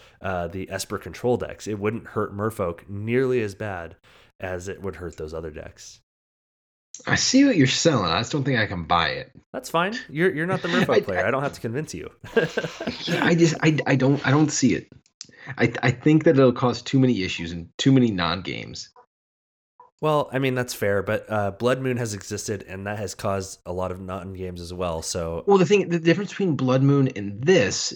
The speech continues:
Speaker 2: is Blood Moon, at least there's still mana. That can tap for colorless and do things.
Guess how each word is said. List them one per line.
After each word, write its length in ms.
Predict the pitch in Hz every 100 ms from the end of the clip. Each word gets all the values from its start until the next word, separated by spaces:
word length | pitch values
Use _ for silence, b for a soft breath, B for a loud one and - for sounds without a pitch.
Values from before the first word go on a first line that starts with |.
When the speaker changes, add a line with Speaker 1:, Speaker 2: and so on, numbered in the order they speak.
| -
Speaker 2:
is 560 | 113 101 95 90 - - _ 135
Blood 240 | 135 151
Moon, 440 | 165 175 175 170 -
at 80 | 135 120
least 380 | 127 135 -
there's 240 | 131 113 -
still 280 | - 120 92
mana. 600 | 80 80 82 120 185 - _ _ _ _ _ _ _ -
That 180 | 87 -
can 160 | 78 -
tap 340 | - 107 - - _
for 360 | - 92 76
colorless 680 | 85 - 92 80 67 - - -
and 320 | 117 95 95
do 200 | - 95
things. 540 | 95 - 67 - -